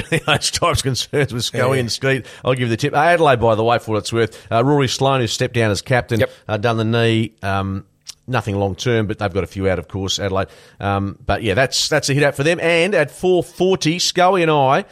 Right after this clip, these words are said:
Speaker 1: um, will be running through. This is how I'm going. I can't even. Here we go. I can't even work this. Uh, I've, I've lost the, uh, the handle. Anyway, Eagles, four forty.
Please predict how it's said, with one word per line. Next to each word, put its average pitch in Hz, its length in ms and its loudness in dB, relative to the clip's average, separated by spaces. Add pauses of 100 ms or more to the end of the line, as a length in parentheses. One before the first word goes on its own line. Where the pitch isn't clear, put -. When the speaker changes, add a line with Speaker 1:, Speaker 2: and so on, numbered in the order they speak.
(320)
Speaker 1:
um, 131 400 -2
will 139 160 -4
be 131 260 0
running 147 380 -2
through. 131 480 -2 (120)
This 131 360 -14
is 113 80 -14
how 104 160 -6
I'm 117 120 -10
going. 101 200 -10
I 117 40 -14
can't 113 160 -12
even. 101 140 -10
Here 117 100 -10
we 92 80 -12
go. 117 220 -8 (540)
I 117 80 -16
can't 117 180 -10
even 98 100 -8
work 98 140 -6
this. 110 240 -6 (240)
Uh, 110 140 -2
I've, - 160 -8 (180)
I've 104 280 -8
lost 110 280 -4
the, 95 280 -4
uh, 98 120 -6 (160)
the 104 120 -6
handle. 98 380 -6
Anyway, 127 240 0 (100)
Eagles, 156 460 0 (120)
four 151 260 2
forty. 147 680 -2